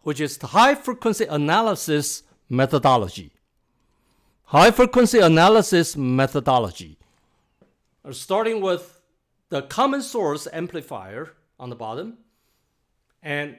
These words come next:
high frequency equivalent circuit on the top, where two capacitors are cons-, are included, C G S and the C G D.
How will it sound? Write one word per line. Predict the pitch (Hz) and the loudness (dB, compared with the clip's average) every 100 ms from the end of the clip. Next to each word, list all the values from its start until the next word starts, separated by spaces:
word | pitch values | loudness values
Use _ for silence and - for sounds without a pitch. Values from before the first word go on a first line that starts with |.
| _ | _
high | - - 254 294 - | -16 0 0 0 -8
frequency | _ 240 - _ 220 214 208 190 | _ -18 -18 _ -8 -8 -10 -12
equivalent | 165 - 240 196 160 | -16 -12 -10 -8 -8
circuit | 131 196 226 180 | -8 -10 -10 -10
on | - 160 | -12 -12
the | 170 | -12
top, | - 196 113 | -12 -12 -10
where | 120 147 160 180 | -10 -6 -6 -6
two | 170 - 226 240 254 - | -12 -14 -12 -12 -14 -12
capacitors | 143 - 156 139 - 139 151 | -14 -10 -12 -12 -14 -14 -12
are | 135 | -14
cons-, | 131 143 135 - - _ | -16 -18 -18 -20 -20 _
are | 135 135 | -16 -16
included, | 135 - 247 220 - _ _ _ _ _ _ _ _ | -18 -18 -18 -18 -20 _ _ _ _ _ _ _ _
C | - 139 | -16 -14
G | 120 147 | -8 0
S | 180 262 262 - - _ _ _ _ | 2 2 0 -10 -12 _ _ _ _
and | 151 127 | -4 -2
the | 123 | 0
C | - 156 160 180 196 - _ _ | -4 -2 -2 -2 -6 -12 _ _
G | - 131 135 165 - _ _ _ _ _ _ _ _ | -6 -4 -4 -6 -12 _ _ _ _ _ _ _ _
D. | - 165 - | -2 -2 -4